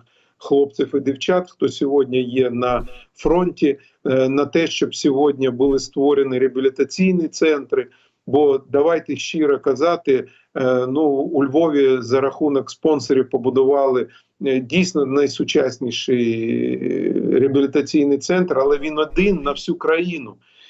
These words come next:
І, е, я, е, по своєму там роду діяльності, волонтерської діяльності,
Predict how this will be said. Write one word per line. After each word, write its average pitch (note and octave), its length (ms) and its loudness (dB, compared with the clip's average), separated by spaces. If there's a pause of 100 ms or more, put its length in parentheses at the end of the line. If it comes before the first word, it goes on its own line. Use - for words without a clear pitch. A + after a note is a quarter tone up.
(140)
І, D3 280 2 (300)
е, C3+ 380 2 (240)
я, D#3 580 0
е, B2+ 140 -6 (100)
по C#3+ 120 -2
своєму C#3+ 580 -6
там B2 280 -6
роду C3+ 260 0
діяльності, C3+ 600 -4
волонтерської A#2+ 640 -2
діяльності, B2+ 680 -2